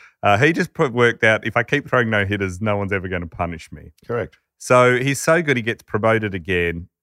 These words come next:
Speaker 1: and he starts dating a woman called Sharon Boudreau.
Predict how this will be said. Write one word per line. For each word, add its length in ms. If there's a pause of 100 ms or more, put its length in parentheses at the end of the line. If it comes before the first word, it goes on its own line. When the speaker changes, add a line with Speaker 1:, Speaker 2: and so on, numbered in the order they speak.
Speaker 1:
and 100
he 60
starts 380
dating 360
a 100
woman 480
called 320
Sharon 440
Boudreau. 680